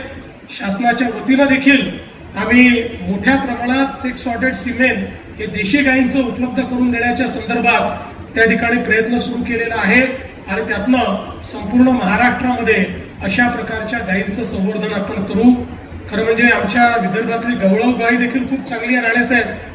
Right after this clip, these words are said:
ती जरा इथे यायची आहे. एक विदर्भातली गाय देखील या ठिकाणी आली पाहिजे, कारण ती देखील आपल्या देशी गायींमधली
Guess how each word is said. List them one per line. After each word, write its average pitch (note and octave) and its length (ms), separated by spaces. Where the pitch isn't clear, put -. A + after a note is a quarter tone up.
ती B3 80
जरा A#3 200
इथे A#3 280
यायची G#3+ 300
आहे. - 320
एक A3 80
विदर्भातली A#3 520
गाय A3 200
देखील A#3+ 320
या A3 100
ठिकाणी A3 320
आली G#3+ 220
पाहिजे, A3 600
कारण A3 200
ती A#3 140
देखील A#3+ 320
आपल्या A#3 240
देशी G3+ 320
गायींमधली A3 680